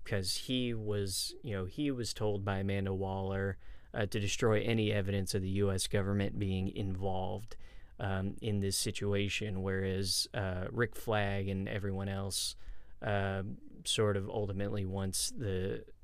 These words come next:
the store to get out. Um, and so he ends up, uh, fighting Rick Flag and actually killing Rick Flag, which I think, uh, may have shocked a lot of people. It definitely shocked me. I didn't think they would,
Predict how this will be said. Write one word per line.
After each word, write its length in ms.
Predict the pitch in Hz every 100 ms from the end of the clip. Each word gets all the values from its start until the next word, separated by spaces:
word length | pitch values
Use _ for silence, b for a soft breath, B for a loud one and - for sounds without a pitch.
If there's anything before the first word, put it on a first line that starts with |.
| -
the 180 | 131 98
store 360 | - 113 101
to 100 | 98
get 200 | 92 101
out. 420 | 98 101 92 92 - B B B B B
Um, 440 | 107 101 101 101 - -
and 200 | 113 95
so 600 | - 107 98 95 95 101 -
he 420 | - 123 120 120
ends 300 | 104 101 98
up, 180 | 101 98 -
uh, 180 | 104 92
fighting 360 | 113 95 87
Rick 200 | 104 107
Flag 420 | - 107 98 95
and 80 | 98
actually 320 | 101 95 -
killing 360 | 110 151 170 139
Rick 200 | 117 107
Flag, 340 | - 113 107
which 200 | 101 101
I 80 | 101
think, 320 | 98 101 98 B B B B B -
uh, 240 | 104 98
may 240 | 101 104
have 140 | 101 95
shocked 400 | - 104 98 104
a 40 |
lot 220 | 104 104
of 120 | 95 -
people. 260 | 104 110
It 60 | 127
definitely 260 | 165 165
shocked 400 | 110 - 107 104
me. 220 | 104 107 101
I 100 | 107
didn't 240 | 113 98
think 220 | 107 101
they 180 | 110 104
would, 240 | 101 107